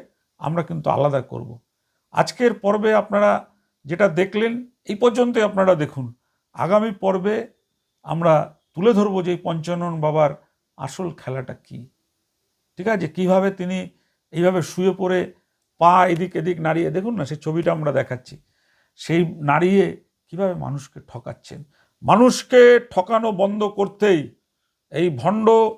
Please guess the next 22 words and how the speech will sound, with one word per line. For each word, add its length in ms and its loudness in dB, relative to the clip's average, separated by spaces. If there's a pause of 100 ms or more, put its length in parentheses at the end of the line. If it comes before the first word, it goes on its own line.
(140)
পঞ্চানন 540 -2
বাবার 360 6
বিরুদ্ধে 380 0 (520)
আদর্শ 320 -2 (140)
তিতুমির 380 -4
পত্রিকার 500 -4
অভিযান 360 2 (720)
চলতে 300 -8
থাকবে। 340 -12 (360)
আজ 160 -6 (120)
দ্বিতীয় 260 2
পর্ব 280 2
দেখুন। 300 0 (500)
তৃতীয় 320 0
পর্বের 400 0
জন্য 220 -4 (180)
চ্যানেল 280 0
সাবস্ক্রাইব 500 -4 (100)
করে 160 -2
রাখুন। 260 -2 (460)
তৃতীয় 340 -8
পর্বে 380 -6